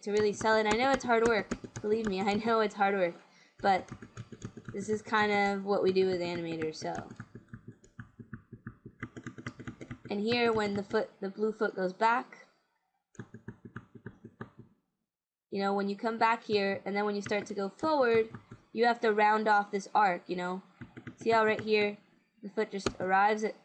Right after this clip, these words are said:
one eleven, and then it's coming back forward, so it's kinda like it just did this. It got here, and then it came back. When you need to, at one twelve,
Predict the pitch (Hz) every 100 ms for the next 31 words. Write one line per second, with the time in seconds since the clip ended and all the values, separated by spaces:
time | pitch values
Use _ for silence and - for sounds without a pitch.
0 | - 202 202 202 202 233 247 202 196 196
1 | 190 - - 190 - 208 196 190 180 185
2 | - 180 202 202 233 - - 190 185 180
3 | 185 180 - 175 175 190 - - _ _
4 | _ _ _ - - 208 233 269 262 247
5 | - _ _ _ - 185 180 175 175 170
6 | - - _ _ _ _ _ _ _ _
7 | _ - 190 208 269 233 220 - 196 190
8 | - _ - 190 208 220 220 - 294 320
9 | 226 214 220